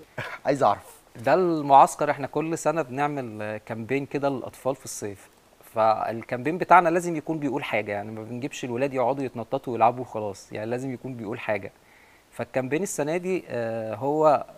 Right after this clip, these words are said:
Speaker 2: جزء منه، آه، آه، لصناعة العرايس القفازية من الورق،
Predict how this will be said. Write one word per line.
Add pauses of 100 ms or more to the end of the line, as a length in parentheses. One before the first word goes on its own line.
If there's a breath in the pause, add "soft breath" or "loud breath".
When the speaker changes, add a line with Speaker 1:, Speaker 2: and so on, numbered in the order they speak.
Speaker 2:
جزء
منه،
آه، (560 soft breath)
آه،
لصناعة
العرايس
القفازية
من
الورق،